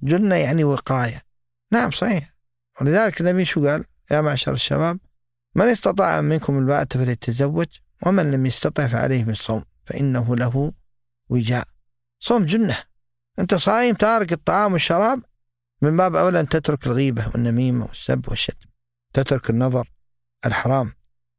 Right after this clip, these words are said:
لذلك ماذا يقول جابر بن عبد الله: "إذا صمت فلا يكن يوم صومك كيوم فطرك سواء". وإذا صمت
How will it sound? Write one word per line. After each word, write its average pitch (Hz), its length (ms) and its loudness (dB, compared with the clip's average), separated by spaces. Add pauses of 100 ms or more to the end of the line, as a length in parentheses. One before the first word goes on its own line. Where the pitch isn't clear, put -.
(120)
لذلك 135 300 0
ماذا 147 200 2
يقول 135 200 0
جابر 135 300 2
بن 113 60 0
عبد 113 200 0
الله: 131 300 0
"إذا 127 140 0
صمت 170 320 -2 (500)
فلا 202 320 4
يكن 175 220 0
يوم 165 320 2
صومك 202 720 0
كيوم 170 440 2
فطرك 147 520 -2
سواء". - 480 -4 (460)
وإذا 165 300 4
صمت 220 440 -2